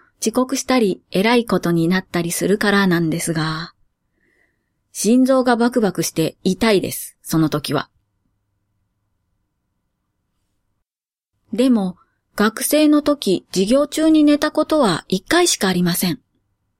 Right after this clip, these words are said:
多分。そのたった一回であろう授業というのは、コンピューター語の授業で、先生が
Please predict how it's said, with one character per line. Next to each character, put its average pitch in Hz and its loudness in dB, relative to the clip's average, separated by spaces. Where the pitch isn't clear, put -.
多 202 0
分。 160 -4
そ 226 0
の 285 2
た 214 0
っ 214 0
た 240 0
一 254 0
回 285 2
で 214 0
あ 190 -2
ろ 226 4
う 208 2
授 202 2
業 208 2
と 175 -2
い 175 2
う 190 2
の 190 2
は、 156 -4
コ 233 2
ン 277 2
ピ 294 -2
ュ 302 -2
ー - -8
タ 294 0
ー - 0
語 285 2
の 277 4
授 269 0
業 240 0
で、 160 -8
先 220 2
生 240 0
が 170 -2